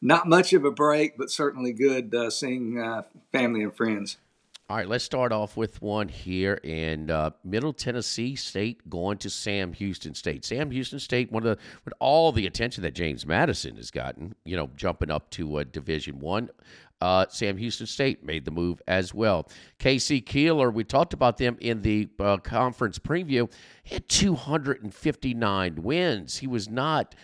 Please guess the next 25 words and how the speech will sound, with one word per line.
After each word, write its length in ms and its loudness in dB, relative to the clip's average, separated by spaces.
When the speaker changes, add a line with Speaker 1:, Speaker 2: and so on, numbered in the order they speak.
Speaker 2:
uh, 500 4
you 80 -2
know, 140 0
<laughs> 540 -6
he's 140 -2
not, 220 2
he, 240 4
he's 200 -2
used 280 -2
to 80 2
winning, 640 0
but 320 4
Sam 280 -2
Houston 260 -4
State 340 -2
was 120 -2
finding 560 0
ways 340 2
to 80 -6
lose. 340 2
They 120 -4
also 340 0
had 140 4
a 60 0
tough 420 2